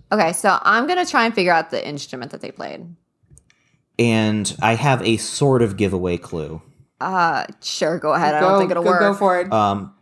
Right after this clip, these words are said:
Speaker 2: well, I think I'll, I'll,
Speaker 1: If
Speaker 2: I'll
Speaker 1: you
Speaker 2: save
Speaker 1: wanna,
Speaker 2: that.
Speaker 1: if,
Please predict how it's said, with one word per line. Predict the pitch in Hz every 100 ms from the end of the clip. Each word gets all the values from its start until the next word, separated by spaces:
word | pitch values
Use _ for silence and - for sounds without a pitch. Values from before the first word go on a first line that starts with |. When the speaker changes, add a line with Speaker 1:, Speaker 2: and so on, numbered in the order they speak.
| _
Speaker 2:
well, | 131 135
I | 139
think | 170 147
I'll, | 120 -
I'll, | 117 113 113 - _ _ _ _ _ -
Speaker 1:
If |
Speaker 2:
I'll | 208
Speaker 1:
you | 277
Speaker 2:
save |
Speaker 1:
wanna, | 277 - 311
Speaker 2:
that. | 78 80 - _ -
Speaker 1:
if, | 208